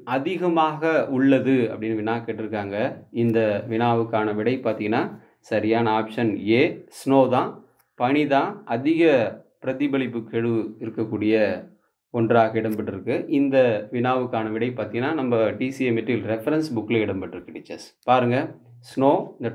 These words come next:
டாபிக்ல highest ஆல் அப்படின்னு சொல்லி albedown கொடுத்துருக்காங்க. அப்போ ஸ்னோ என்பது சரியான விடையா இருக்கு. பாருங்க, highest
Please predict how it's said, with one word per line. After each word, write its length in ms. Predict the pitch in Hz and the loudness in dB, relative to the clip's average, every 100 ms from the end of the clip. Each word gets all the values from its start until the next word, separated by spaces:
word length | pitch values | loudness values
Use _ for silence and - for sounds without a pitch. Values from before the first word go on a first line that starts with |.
| 120 | 0
டாபிக்ல 420 | 113 117 107 117 202 - _ _ _ _ 143 | 0 -4 -2 -2 -4 -12 _ _ _ _ 6
highest 480 | 170 208 214 208 214 - 143 | 6 6 2 2 -2 2 4
ஆல் 140 | 160 156 - - | 2 -2 -14 -10
அப்படின்னு 260 | 131 147 | -4 -2
சொல்லி 160 | 147 151 147 | 0 2 4
albedown 460 | 147 151 135 135 139 | 4 4 2 2 0
கொடுத்துருக்காங்க. 500 | 110 117 104 95 87 92 _ _ _ - | -6 -8 -6 -6 -8 -16 _ _ _ -6
அப்போ 180 | 127 120 123 123 - | -2 2 2 0 2
ஸ்னோ 180 | 170 185 156 | 4 4 4
என்பது 320 | 135 117 113 170 247 - - | 0 0 0 0 -2 -10 -6
சரியான 400 | 123 117 117 110 143 226 - 120 | -2 0 0 -2 -4 -6 -8 -2
விடையா 280 | 113 113 101 | 2 4 2
இருக்கு. 180 | 95 - - | -2 -10 -2
பாருங்க, 280 | 135 135 135 151 156 - _ - | 2 4 2 0 -4 -18 _ -2
highest 520 | 123 143 156 156 - | 0 4 2 0 -2